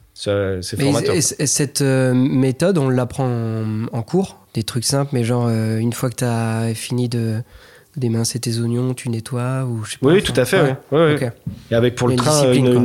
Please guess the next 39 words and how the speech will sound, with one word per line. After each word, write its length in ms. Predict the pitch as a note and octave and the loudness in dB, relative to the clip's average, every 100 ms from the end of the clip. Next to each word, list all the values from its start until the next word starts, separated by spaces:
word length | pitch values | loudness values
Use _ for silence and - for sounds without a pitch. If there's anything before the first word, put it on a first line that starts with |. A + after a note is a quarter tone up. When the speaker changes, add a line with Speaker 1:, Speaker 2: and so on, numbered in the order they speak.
| B2 | 4
Speaker 1:
une, 60 | |
une 120 | B2 | 4
méthode 280 | B2 A#2+ - | 2 2 0
de 100 | B2 | 0
travail 360 | A2 A#2 B2+ B2+ | -2 0 2 2
vraiment 280 | A2+ B2 B2+ | 2 2 2
pensée, 520 | C3+ C3 - D#3 D#3 | 0 0 2 4 4
euh, 500 | B2+ A2+ G#2+ G#2 G2+ | 4 4 2 0 -2
pensée 340 | G2 G#2+ - | -4 -8 -6
pour 160 | A#2+ G2+ | -10 -10
ça, 140 | - | -12
quoi. 140 | G2 - _ | -12 -16 _
Tout, 200 | - G#3 | 0 4
hein, 60 | D3 | 4
dans 120 | C3+ | 4
le, 220 | C3 B2+ | 4 6
même 200 | B2+ B2+ | 4 4
dans 120 | B2+ B2+ | 4 2
la, 200 | A#2+ A2+ | 2 2
la, 220 | A2+ A2 | 0 0
la 100 | A2+ | -2
confection 420 | B2 A#2+ B2+ - | -2 -2 0 2
de 60 | B2+ | 0
la 60 | |
cuisine, 280 | A#2 C3 D3 | 0 2 2
des 140 | C3 B2 | 4 2
barres, 280 | C3 C3 | 4 4
euh, 160 | A#2+ A2+ | 2 2
anti-chute, 720 | A2+ A#2+ - B2+ - D3+ C#3+ | 0 -2 -2 -2 -2 -2 0
euh, 600 | B2 A#2+ A#2 A2+ A2 A2 | 2 2 2 0 0 0
Speaker 2:
Ouais. 160 | C#3 A#2 - _ | 0 -2 -8 _
Speaker 1:
pour 120 | A#2 | -4
pas 120 | B2 | -2
que, 320 | B2 A#2 A2 A2 | -2 0 0 0
en 100 | G#2+ | -2
cas 180 | A#2+ | -2
de 320 | A2+ A2 G#2+ G#2+ | -2 -2 -2 -4
roulis, 420 | G#2+ B2 B2 C3+ | -2 -2 0 0
les, 680 | B2 G#2+ G#2+ G2+ G2+ F#2+ | 0 0 -2 -4 -4 -6